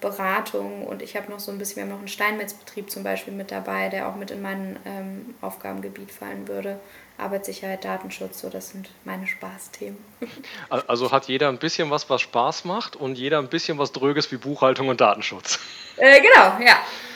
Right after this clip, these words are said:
Speaker 2: Aber das
Speaker 1: Kann man
Speaker 2: ist,
Speaker 1: so
Speaker 2: ist doch
Speaker 1: sagen.
Speaker 2: fair verteilt. Ist dein Vater denn auch noch aktiv im Unternehmen oder hat er
Speaker 1: Äh,
Speaker 2: euch das komplett übergeben?
Speaker 1: nee, der ist, äh, noch aktiv im Unternehmen,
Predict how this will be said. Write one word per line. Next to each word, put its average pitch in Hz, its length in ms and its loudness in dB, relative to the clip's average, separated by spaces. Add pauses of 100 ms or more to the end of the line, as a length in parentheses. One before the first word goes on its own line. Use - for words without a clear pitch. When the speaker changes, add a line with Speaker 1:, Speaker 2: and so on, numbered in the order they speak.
(120)
Speaker 2:
Aber 175 140 4
das 190 100 4
Speaker 1:
Kann 277 80 6
man 269 80 8
Speaker 2:
ist, 233 60 2
Speaker 1:
so 226 80 4
Speaker 2:
ist 185 140 2
doch 180 60 8
Speaker 1:
sagen. 175 180 6
Speaker 2:
fair 165 120 6
verteilt. 127 420 0
Ist - 140 -10
dein 165 140 2
Vater 143 320 0
denn - 160 6
auch 123 100 0
noch - 300 -4
aktiv - 340 -8
im 214 140 -6
Unternehmen 214 480 -2
oder 190 140 2
hat 175 100 2
er 170 100 6
Speaker 1:
Äh, 160 60 4
Speaker 2:
euch 156 120 -2
das - 160 -8
komplett - 360 0
übergeben? 104 400 -10 (460)
Speaker 1:
nee, 196 180 0
der 220 200 4
ist, - 220 0
äh, - 160 0
noch 214 240 0
aktiv 262 540 2
im 220 100 -4
Unternehmen, 214 640 -2